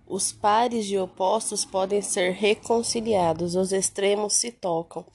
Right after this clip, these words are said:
Tudo existe e não existe ao mesmo tempo. Todas as verdades são meias verdades. Toda verdade é meio falsa.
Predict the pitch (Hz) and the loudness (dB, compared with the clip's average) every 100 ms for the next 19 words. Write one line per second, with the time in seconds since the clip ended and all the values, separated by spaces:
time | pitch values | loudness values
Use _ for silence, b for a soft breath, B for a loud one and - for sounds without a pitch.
0 | B B B _ 247 220 226 208 196 214 | B B B _ -8 4 6 6 2 -4
1 | - - 214 214 220 247 240 202 220 - | -4 -4 -2 2 2 4 2 2 -4 -4
2 | - 190 208 214 214 220 214 - - 165 | -4 0 0 4 4 4 0 -4 -2 -2
3 | 165 - B B B B - 208 233 220 | -2 -10 B B B B 0 4 4 4
4 | 196 208 196 190 196 196 196 - 220 214 | 4 4 6 6 4 2 2 2 2 2
5 | 202 202 196 202 196 175 160 165 175 - | 4 4 2 0 0 0 0 -2 -6 -8
6 | b b b b 233 240 240 214 202 190 | b b b b 0 2 2 2 2 4
7 | 196 202 185 - 202 233 226 208 202 202 | 4 4 0 -2 0 2 4 4 2 -2
8 | - 185 180 - - | -2 -2 -2 -6 -10